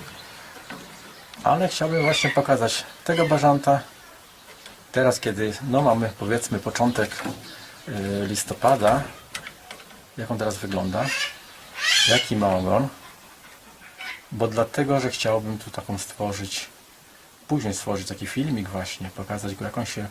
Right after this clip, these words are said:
zmienia nam na przestrzeni iluś tam miesięcy. Mówię iluś tam, dlatego że nie wiem, czy to będzie trwało,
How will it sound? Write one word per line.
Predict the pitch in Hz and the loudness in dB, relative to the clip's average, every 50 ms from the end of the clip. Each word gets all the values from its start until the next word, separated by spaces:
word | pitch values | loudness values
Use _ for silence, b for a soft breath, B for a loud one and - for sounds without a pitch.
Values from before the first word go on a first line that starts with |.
| - - - - - - - - - | -10 -16 -20 -20 -20 -20 -16 -10 -8
zmienia | 101 92 92 107 117 123 123 117 107 | -6 -2 0 2 4 4 4 4 4
nam | 104 104 104 104 101 | 4 2 2 2 2
na | 101 101 | 0 -2
przestrzeni | 101 - - 101 - - - - - 107 104 101 104 104 101 B B B B B B B B B B B B - - | -2 -4 -4 -4 -4 -2 -2 0 0 2 2 2 2 0 -2 B B B B B B B B B B B B -4 2
iluś | 139 127 120 117 107 - - | 4 4 4 4 2 0 0
tam | - 104 101 104 | 0 0 0 2
miesięcy. | 101 101 - - 98 95 92 - - 104 | 2 0 0 0 0 0 0 -2 -2 -2
Mówię | 110 117 131 135 | 0 0 0 -2
iluś | - - 160 147 147 143 - | 0 2 2 4 4 2 2
tam, | - 156 151 | 0 0 0
dlatego | 143 135 131 - 127 131 127 | 0 0 0 0 0 0 0
że | 113 127 139 | 2 2 2
nie | 160 160 107 | 2 2 2
wiem, | 101 98 95 | 0 0 0
czy | - - | 0 -2
to | - - | -2 0
będzie | 92 98 98 92 98 | 0 0 0 0 -2
trwało, | 95 - - 101 98 98 98 98 101 | -4 -2 0 2 2 4 2 0 -2